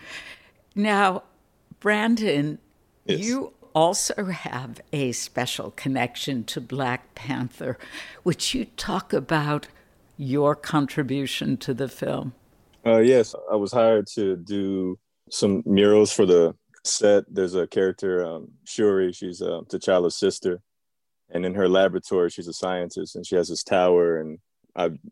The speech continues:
Speaker 2: decorated the, the facade of the tower and, and some peripheral pieces around in the, in the laboratory.
Speaker 1: And Ruth, I read that that was a particular favorite of yours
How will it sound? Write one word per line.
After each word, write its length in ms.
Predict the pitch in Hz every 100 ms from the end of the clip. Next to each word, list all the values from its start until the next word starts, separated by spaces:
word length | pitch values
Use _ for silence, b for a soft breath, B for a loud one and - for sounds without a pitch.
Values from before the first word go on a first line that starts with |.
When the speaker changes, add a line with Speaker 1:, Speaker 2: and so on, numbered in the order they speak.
| 101
Speaker 2:
decorated 460 | 92 85 87 85
the, 200 | 80 78 -
the 100 | 82
facade 400 | 71 82 90 82
of 60 | 80
the 80 | 78
tower 460 | 92 85 82 80
and, 200 | 80 76 -
and 120 | 82
some 160 | - 82
peripheral 680 | 92 85 - 87 87 87 - -
pieces 300 | 95 - 85
around 300 | 82 82 82
in 100 | 80
the, 160 | 78 -
in 60 | 85
the 80 | 80
laboratory. 540 | 80 80 - 85 92 _ _ _ _ _
Speaker 1:
And 260 | 156 143 139 _
Ruth, 360 | 143 175 170 170
I 120 | 143
read 300 | 147 151 131
that 180 | 151 -
that 320 | 160 151 - - -
was 600 | 151 156 143 139 131 - - -
a 80 | 160
particular 960 | - - 160 139 - 180 - 170 151 151
favorite 760 | - 147 147 147 160 139 131 _ -
of 400 | 131 131 123 - 151 - -
yours 600 | 139 127 127 - -